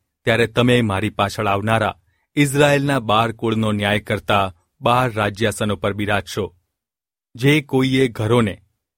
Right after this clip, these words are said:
ભાઈઓને, બહેનોને, પિતાઓને, માતાઓને, બાળકોને કે ખેતરોને મારા નામને લીધે પાછળ મૂકી દીધા છે,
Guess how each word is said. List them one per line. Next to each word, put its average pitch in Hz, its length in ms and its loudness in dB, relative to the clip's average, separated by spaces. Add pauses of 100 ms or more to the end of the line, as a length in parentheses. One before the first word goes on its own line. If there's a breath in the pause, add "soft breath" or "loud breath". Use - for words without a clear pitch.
(140)
ભાઈઓને, 127 680 0 (380)
બહેનોને, 120 540 0 (440)
પિતાઓને, 117 600 0 (400)
માતાઓને, 120 720 0 (340)
બાળકોને 113 720 0 (220)
કે 131 140 2
ખેતરોને 147 640 0
મારા 107 300 0
નામને 107 420 -2
લીધે 104 280 -2
પાછળ 104 440 -4
મૂકી 104 280 -4
દીધા 107 260 -4
છે, 107 160 -6